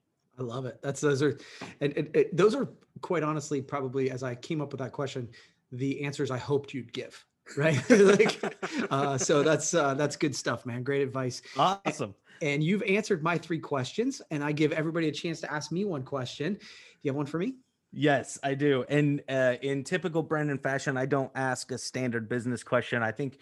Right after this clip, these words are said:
Speaker 2: we did a, uh, uh, like, what was your emergency product the last time?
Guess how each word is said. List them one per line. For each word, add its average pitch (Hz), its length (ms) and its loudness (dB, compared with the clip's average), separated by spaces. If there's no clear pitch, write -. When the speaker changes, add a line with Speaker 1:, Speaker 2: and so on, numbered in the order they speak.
Speaker 2:
we 135 100 0
did 127 240 0
a, 117 180 0
uh, 107 340 -4
uh, 107 220 -4
like, 113 260 -6
what 120 160 -4
was 123 120 -4
your 120 120 2
emergency 117 640 -2
product 113 560 -4
the 117 80 -6
last 110 260 -8
time? 113 240 -6